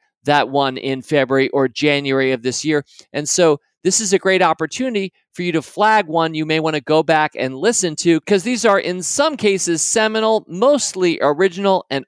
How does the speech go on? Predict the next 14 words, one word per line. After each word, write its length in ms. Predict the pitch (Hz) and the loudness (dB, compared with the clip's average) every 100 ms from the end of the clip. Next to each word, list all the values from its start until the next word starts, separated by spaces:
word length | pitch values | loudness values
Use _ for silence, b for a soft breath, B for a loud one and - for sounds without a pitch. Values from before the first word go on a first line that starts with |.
| - | -2
all 260 | 185 220 | 2 2
of 120 | 151 | 2
them 320 | 139 143 143 139 _ _ 127 | 0 -2 -2 -12 _ _ -6
are 160 | 131 104 | -6 -4
besties. 600 | - 135 - 127 92 - - _ _ _ b b b _ | -2 -2 -4 -10 -12 -16 -20 _ _ _ b b b _
Now, 120 | 147 | -4
before 260 | 147 220 202 | -2 2 2
I 40 | |
get 140 | 170 - | 2 0
started, 320 | 214 208 185 | 2 2 2
I 60 | |
want 160 | 170 170 | 2 0
to 40 | |
mention 480 | 165 190 208 190 180 | 2 0 0 -2 -4